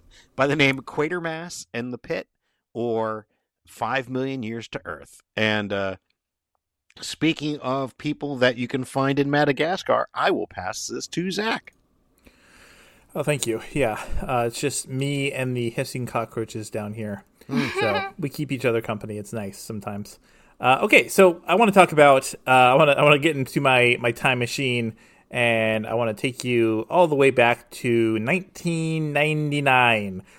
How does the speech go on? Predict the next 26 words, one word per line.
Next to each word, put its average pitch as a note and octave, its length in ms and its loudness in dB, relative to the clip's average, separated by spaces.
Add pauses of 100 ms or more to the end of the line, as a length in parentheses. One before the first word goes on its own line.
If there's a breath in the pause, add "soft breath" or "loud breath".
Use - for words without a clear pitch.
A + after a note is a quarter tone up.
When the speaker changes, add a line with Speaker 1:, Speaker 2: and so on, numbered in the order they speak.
(180 soft breath)
Speaker 2:
because A#2+ 480 4
that D#3 220 4
year, C#3+ 160 4
for C3+ 120 -10
some D3+ 280 -2
reason, B2+ 560 0
uh, A2 440 -2
virtual D#3 920 4
reality B2+ 640 4
was G2 160 -8
hot. - 440 -4 (400)
It - 20 -20
was A#2 100 -2
a, A2+ 60 0 (100)
it - 40 -12
was A#2 140 -2
a G2+ 60 -8
hot - 360 0
topic A#2+ 540 -2 (320)
in G#2+ 480 -2 (640)
entertainment A#2+ 680 -2
in A#2 120 -6
films B2+ 640 2
and B2 140 -6
T C3 180 -2
V. A#2+ 360 0